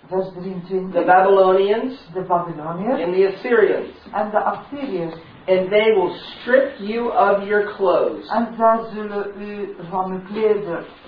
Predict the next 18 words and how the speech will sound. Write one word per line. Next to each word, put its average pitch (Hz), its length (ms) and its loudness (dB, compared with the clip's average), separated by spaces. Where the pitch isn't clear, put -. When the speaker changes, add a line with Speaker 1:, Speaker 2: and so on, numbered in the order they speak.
Speaker 1:
kleren 214 460 -2
ontdoen. 156 420 -12
Speaker 2:
Number 165 440 -2
eight. - 340 2
Speaker 1:
Nummer 147 220 -6
acht. - 380 2
Speaker 2:
She - 320 -4
would 233 200 0
be 214 140 -2
laughed 208 880 2
to 220 80 -4
scorn. 202 560 0
Speaker 1:
Er, 185 240 -4
er, 202 500 -4
er 208 300 -4
zal 208 300 0
uitgelachen 180 680 2
worden. 156 380 -6